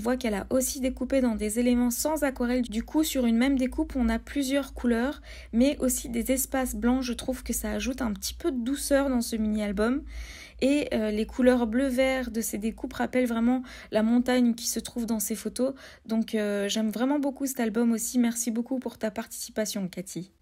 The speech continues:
On passe maintenant au mini-album de Lily qui m'a dit qu'elle l'avait refait plein de fois. On voit que, euh, Lily a joué avec deux couleurs, le rose orangé et le vert. Le rose orangé dans le fond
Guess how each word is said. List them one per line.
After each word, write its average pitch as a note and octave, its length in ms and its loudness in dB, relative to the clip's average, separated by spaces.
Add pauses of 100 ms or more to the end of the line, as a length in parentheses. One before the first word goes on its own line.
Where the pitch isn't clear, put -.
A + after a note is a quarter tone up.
(160)
On B3 80 4
passe C#4+ 280 0
maintenant C4+ 460 2
au B3 120 -2
mini-album B3 540 6
de A#3 80 4
Lily A#3 320 0
qui - 100 0
m'a G3+ 140 2
dit G#3 120 -6
qu'elle A3 200 -2
l'avait G#3 320 0
refait G#3+ 340 -4
plein B3+ 300 -2
de D4+ 80 -2
fois. A#3 320 -2 (420)
On B3 140 2
voit D#4 180 6
que, D#4+ 400 4
euh, A#3+ 180 2
Lily C4+ 300 2
a C#4+ 80 2
joué C4 220 0
avec A#3+ 240 0
deux C#4+ 240 -2
couleurs, B3 520 2
le A#3+ 140 4
rose C4 280 2
orangé B3 600 0
et D#4 140 2
le C#4+ 80 2
vert. G#3+ 360 -2 (440)
Le A#3 120 6
rose D4 280 2
orangé C#4+ 340 0
dans C4 140 2
le A#3+ 140 4
fond D4 440 -2